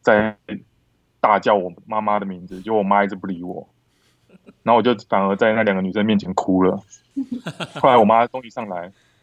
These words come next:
终于上来之后，她就说：“我刚以为你们，你大叫我的名字，大叫我是因为你们在玩。”所以我叫了很久，她都没有反应。那这是我一开始对于这个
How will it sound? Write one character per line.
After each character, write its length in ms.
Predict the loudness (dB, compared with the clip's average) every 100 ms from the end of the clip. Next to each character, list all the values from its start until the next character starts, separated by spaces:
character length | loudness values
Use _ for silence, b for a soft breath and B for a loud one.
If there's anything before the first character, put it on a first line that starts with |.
| _
终 180 | -8 -6
于 60 | -2
上 160 | 0
来 160 | 2 0
之 200 | -2 -10 -14 -12
后， 180 | -4 -4
她 160 | -4
就 140 | -6 -6
说 520 | -2 2 2 2 -2 -8 -20 _ -6
：“我 100 | 0
刚 180 | 2
以 100 | 4
为 120 | 2 2
你 100 | 0
们， 280 | -2 -4 -2
你 100 | 2
大 140 | 2
叫 120 | 4 4
我 380 | 2 -2 -4
的 60 | -4
名 200 | -2 -4
字， 80 | -6 _ _ 0
大 140 | 0
叫 140 | 2
我 260 | 0 -2 -10
是 160 | -14 -16
因 120 | -8
为 200 | -6 -6
你 140 | -6
们 120 | -4 0
在 100 | 2
玩。” 260 | 2 -4 -8 _ _ b b b _
所 120 | 0 4
以 40 |
我 80 | 6
叫 140 | 4
了 80 | 4
很 160 | 0 -8
久， 100 | -8
她 120 | -6
都 240 | -4 -6 -8
没 200 | -10 -4
有 120 | -2 0
反 220 | -2 -2
应。 240 | -8 -12 -2
那 140 | 2
这 160 | 4 4
是 80 | 6
我 200 | 6 4
一 80 | 2
开 220 | 0 0
始 160 | -2
对 240 | -2 0 2
于 200 | 0 -4
这 100 | -4
个 400 | -2 0 -2 -6